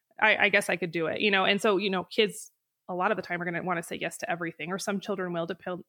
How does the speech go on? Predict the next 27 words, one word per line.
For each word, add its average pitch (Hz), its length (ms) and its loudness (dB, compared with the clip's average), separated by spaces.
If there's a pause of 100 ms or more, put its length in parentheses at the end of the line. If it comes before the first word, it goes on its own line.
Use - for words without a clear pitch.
depending 185 340 -6
on 170 80 -6
their 165 100 -4
personalities. 156 760 -8
So 190 160 2
especially 208 340 0
with 180 140 -6
mine, 185 460 2 (600)
we 214 140 2
have 202 160 6
those 185 120 2
conversations 185 760 2
of, 175 160 0
"Well, 220 180 6
you 220 160 0
could 220 160 -2
do 190 280 2
soccer, 220 540 0 (120)
you 208 160 -2
could 214 160 0
do 190 140 0
basketball, 262 640 4
or 233 120 2
you 233 120 2
could 233 120 0
do 226 100 2
archery." 202 580 0